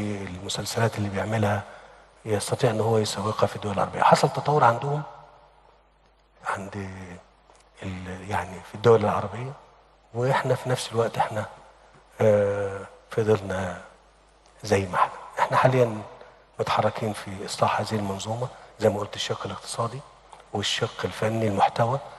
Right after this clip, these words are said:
اللي كتير من ال-، من ال-، مننا غير راضي عنه.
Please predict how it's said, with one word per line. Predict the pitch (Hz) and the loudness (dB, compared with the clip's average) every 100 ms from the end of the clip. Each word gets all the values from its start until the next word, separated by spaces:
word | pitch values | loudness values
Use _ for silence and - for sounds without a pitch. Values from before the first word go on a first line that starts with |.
| - - 104 | -20 -12 -4
اللي | 104 | -4
كتير | - - 123 | -2 0 2
من | 113 104 | 2 0
ال-، | 95 92 92 90 92 90 - - _ - - - _ - | 0 -2 -4 -6 -8 -10 -14 -20 _ -20 -20 -20 _ -12
من | 113 98 | -6 -4
ال-، | 92 90 87 90 90 - - - - | -4 -6 -6 -6 -6 -10 -14 -8 0
مننا | 110 113 98 - - - _ _ - | 4 4 4 -2 -12 -20 _ _ 2
غير | 139 113 | 6 8
راضي | 113 110 | 8 6
عنه. | 104 117 135 | 2 0 -4